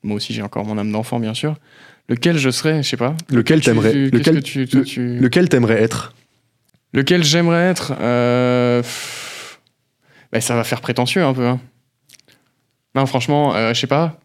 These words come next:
Speaker 1: Déjà, euh,
Speaker 2: Ah, que
Speaker 1: Harrison, euh, Han Solo, Harrison Ford dans Star Wars, je le trouve, euh, tellement classe. Mais c'est peut-être aussi, euh, pour mon côté, euh, ouais, un petit peu nostalgique. Euh, après, il y a des personnages, je sais pas, que je trouve super inspirants. Euh,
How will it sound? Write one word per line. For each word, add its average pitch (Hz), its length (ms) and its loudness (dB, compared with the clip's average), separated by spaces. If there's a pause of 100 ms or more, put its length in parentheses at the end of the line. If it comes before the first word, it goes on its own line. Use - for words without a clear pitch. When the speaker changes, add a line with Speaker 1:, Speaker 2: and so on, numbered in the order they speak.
(240)
Speaker 1:
Déjà, 123 400 0
euh, 135 280 2
Speaker 2:
Ah, 123 80 4
que 131 40 2
Speaker 1:
Harrison, 127 160 2
euh, 107 480 0
Han 143 80 2
Solo, 143 300 4
Harrison 131 280 2
Ford 135 160 0
dans 131 140 0
Star 131 180 0
Wars, 139 140 2
je 120 80 -4
le 113 80 -4
trouve, 120 200 -4
euh, 110 380 -4 (120)
tellement 123 280 0
classe. 127 560 -4 (760)
Mais - 60 -4
c'est 127 140 -6
peut-être - 180 -2
aussi, 110 320 -2
euh, 104 160 -4 (960)
pour 120 100 -2
mon 117 140 -2
côté, 117 400 -2
euh, 110 240 -2
ouais, 123 320 -2 (180)
un - 100 -2
petit - 120 -10
peu 110 100 -4
nostalgique. 117 580 -4 (640)
Euh, - 280 -6
après, - 220 -8
il - 40 -2
y - 20 -8
a - 20 -10
des 113 100 -8
personnages, 123 480 -2
je - 40 -4
sais - 60 -4
pas, 131 120 -2
que 123 60 -6
je - 60 -6
trouve 120 120 -10
super - 360 -2
inspirants. 120 640 0
Euh, 110 160 -4